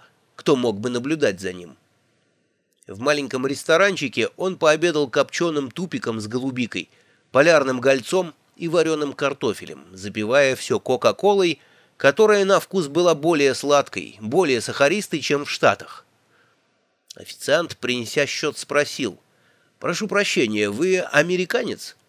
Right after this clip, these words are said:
«Да». «Тогда с четвёртым июля», сказал довольный собой официант. Тень даже не думал, что сегодня уже четвёртое, День независимости. Да, ему нравилась сама идея независимости.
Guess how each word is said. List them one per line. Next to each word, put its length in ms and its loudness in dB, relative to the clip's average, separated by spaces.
«Да». 400 0
«Тогда 340 4
с 80 -4
четвёртым 720 -2
июля», 480 -2
сказал 400 -2
довольный 460 0
собой 360 2
официант. 680 -6
Тень 260 -10
даже 240 -2
не 140 -4
думал, 320 -6
что 260 -10
сегодня 480 -2
уже 220 -4
четвёртое, 800 -6
День 300 0
независимости. 920 -6
Да, 380 -2
ему 300 0
нравилась 460 4
сама 380 2
идея 380 0
независимости. 920 -8